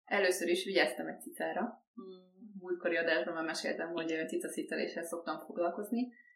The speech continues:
Speaker 1: és most pont volt egy, ö, megkeresésem, három napig vigyáztam egy, ö, cicára, akire már korábban is.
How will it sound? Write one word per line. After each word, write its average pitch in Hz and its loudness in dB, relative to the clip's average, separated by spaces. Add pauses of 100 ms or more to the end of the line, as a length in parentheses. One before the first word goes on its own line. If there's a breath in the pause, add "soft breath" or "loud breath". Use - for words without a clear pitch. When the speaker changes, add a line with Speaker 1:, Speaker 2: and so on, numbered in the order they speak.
(120 loud breath)
Speaker 1:
és - -12
most 185 -6
pont 175 2
volt 160 2
egy, 165 0
ö, 160 2
megkeresésem, - -2
három 170 0
napig 170 -6
vigyáztam - -2
egy, - -6
ö, 76 0 (340)
cicára, 165 -2
akire - -2
már - -2
korábban - -2
is. 240 -2